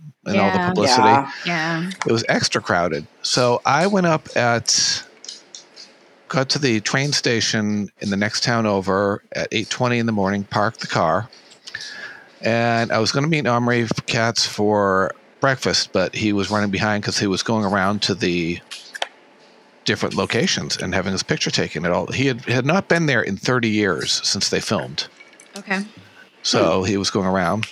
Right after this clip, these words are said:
Speaker 1: Uh, I met him at the Silver Moon Comic Store, which is a great shop. Uh,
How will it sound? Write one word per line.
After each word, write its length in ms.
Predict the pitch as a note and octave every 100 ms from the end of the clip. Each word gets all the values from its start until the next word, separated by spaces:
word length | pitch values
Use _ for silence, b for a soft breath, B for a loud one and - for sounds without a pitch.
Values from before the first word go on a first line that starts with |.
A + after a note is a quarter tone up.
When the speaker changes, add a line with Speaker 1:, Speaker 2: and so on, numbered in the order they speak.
| - - - - - - -
Speaker 1:
Uh, 60 | A2
I 220 | G#2+ A2
met 240 | G#2+ B2+ B2
him 240 | C3+ B2
at 260 | A2 G#2+ -
the 440 | G#2 F#2+ F#2 F2 - B B B B B
Silver 420 | - - D#3+ D#3 C#3+
Moon 240 | C3+ B2
Comic 420 | - C3+ C3 F#2
Store, 520 | - - E2 B1+ A1+ - -
which 300 | - - -
is 100 | F2+
a 40 |
great 340 | F2+ A2+ A2
shop. 400 | - - G2 F2
Uh, 180 | C2 F2+